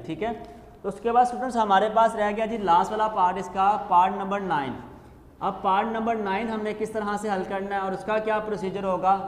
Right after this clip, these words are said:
तो स्टूडेंट देखें यहाँ पर आप लोग, उसके अंदर वो क्या कहता है जी, हमें part number nine के अंदर वो करने को कहता है, आपने मालूम करना है जी थ्री सी। ठीक है, यानी आपने सी वाले कॉलम को किसके साथ multiply करना है,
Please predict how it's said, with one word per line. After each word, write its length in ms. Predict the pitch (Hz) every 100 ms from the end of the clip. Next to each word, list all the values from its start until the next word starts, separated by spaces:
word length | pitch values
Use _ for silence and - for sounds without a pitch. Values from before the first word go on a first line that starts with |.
| -
तो 60 | 170
स्टूडेंट 300 | 175 196 185
देखें 220 | 165 190
यहाँ 240 | 185 180
पर 160 | 180 190
आप 180 | 185 180
लोग, 200 | 208 220 - - - - - - - - - - - - - - - - - - -
उसके 200 | - 233
अंदर 160 | 233
वो 80 | 240
क्या 220 | 240 240
कहता 260 | 254 220 202
है 100 | 202
जी, 60 | 202
हमें 300 | 196 196 196
part 260 | 185 196
number 220 | 202 196 202
nine 260 | 185 185
के 60 | 202
अंदर 140 | 196
वो 120 | 196 196
करने 280 | 175 175
को 100 | 180 190
कहता 340 | 175 160 180
है, 560 | 165 185 196 - - -
आपने 300 | 156 165 185
मालूम 380 | 185 185 180 185
करना 240 | 180 185 185
है 60 |
जी 100 | 190 196 -
थ्री 220 | 202 208
सी। 220 | - 160 123 - - - - - - - - - - -
ठीक 200 | 165 160
है, 120 | 190 233 - - - -
यानी 300 | 151 175 208 214
आपने 280 | 208 202 214
सी 240 | - 185
वाले 200 | 202 220
कॉलम 360 | 208 180 190 190
को 80 | 190
किसके 280 | 190 -
साथ 160 | 196 196
multiply 480 | 190 170 180 190 190
करना 260 | 185 165
है, 220 | 175 -